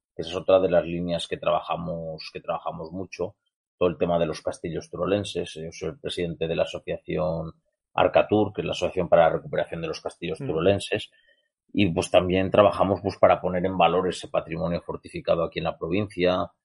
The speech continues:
Speaker 1: excavamos en fortificaciones,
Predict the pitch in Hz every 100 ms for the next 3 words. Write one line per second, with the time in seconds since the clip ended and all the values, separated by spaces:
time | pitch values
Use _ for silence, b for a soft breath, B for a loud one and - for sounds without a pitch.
0 | _ - - - 78 80 82 82 85 82
1 | 85 - - - - - 90 98 92 87
2 | 90 90 -